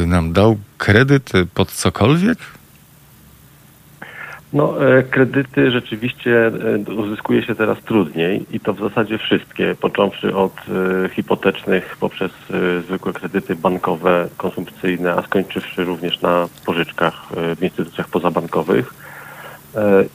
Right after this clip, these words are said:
Speaker 2: i, i to jest fakt, że te, te zaostrzenia w polityce instytucji finansowej są. E, natomiast, e, z drugiej strony też,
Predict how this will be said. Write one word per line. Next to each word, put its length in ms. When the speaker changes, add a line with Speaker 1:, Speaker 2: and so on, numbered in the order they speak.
Speaker 2:
i, 160
i 100
to 140
jest 120
fakt, 420
że 180
te, 180
te 80
zaostrzenia 840
w 80
polityce 500
instytucji 500
finansowej 600
są. 240
E, 140
natomiast, 600
e, 280
z 40
drugiej 260
strony 340
też, 280